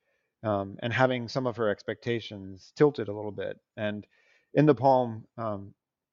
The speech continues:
Sandra, the poet, is, is sort of walking downstairs at the end of day, and a man coming upstairs, um, whispers a compliment at her.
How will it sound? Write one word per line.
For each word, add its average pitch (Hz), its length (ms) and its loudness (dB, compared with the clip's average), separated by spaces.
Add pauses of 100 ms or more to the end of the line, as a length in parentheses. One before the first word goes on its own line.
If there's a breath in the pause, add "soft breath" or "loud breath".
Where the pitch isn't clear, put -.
(120)
Sandra, 113 380 4
the 101 100 -6
poet, 113 340 2
is, 95 300 -10
is 104 160 -10
sort 104 140 -12
of 101 60 -12
walking 107 540 0
downstairs 104 720 -6
at 98 140 -12
the 110 80 -12
end 98 120 -12
of 98 120 -16
day, 104 260 -2
and 98 80 -10
a 95 60 -12
man 98 400 -6 (440)
coming 117 220 0
upstairs, 95 800 -4
um, 92 240 -10 (580)
whispers 120 380 -2
a 113 60 -8
compliment 123 480 -4
at - 120 -12
her. 98 320 -12